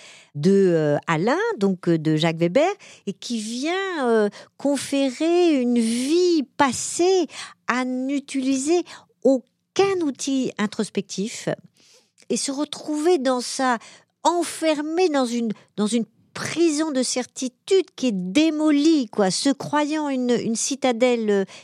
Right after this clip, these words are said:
inexpugnable, il se trouve, euh, euh, à terre, allongé à terre, presque à terre. C'est-à-dire que c'est, on sent que c'est, que la citadelle de son, de, de, de, de son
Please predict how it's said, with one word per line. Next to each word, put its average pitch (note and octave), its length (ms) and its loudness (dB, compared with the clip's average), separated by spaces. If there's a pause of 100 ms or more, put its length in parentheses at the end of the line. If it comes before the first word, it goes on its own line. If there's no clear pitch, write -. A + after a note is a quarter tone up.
inexpugnable, C4 960 0
il A3 80 -2
se - 160 -4
trouve, A#3+ 640 -2
euh, F#3+ 160 4 (180)
euh, F3+ 180 2 (200)
à A3+ 100 2
terre, C#4 420 0
allongé G#3 400 -2
à G#3 100 0
terre, C#4+ 200 -2 (760)
presque - 380 -6
à G#3 80 -4 (200)
terre. D#4 260 0
C'est-à-dire F3 500 -8
que F3 140 -2 (240)
c'est, - 240 -6
on F#3 100 -6
sent D4 320 -4
que A3+ 140 -4
c'est, G#3+ 340 -2 (300)
que G3+ 100 -4
la F3+ 140 0
citadelle A#3 920 0 (260)
de F3+ 180 -2
son, F#3 440 -6
de, E3 140 -4
de, E3+ 220 -2
de, E3+ 200 -4
de E3+ 140 -4
son F#3+ 280 -8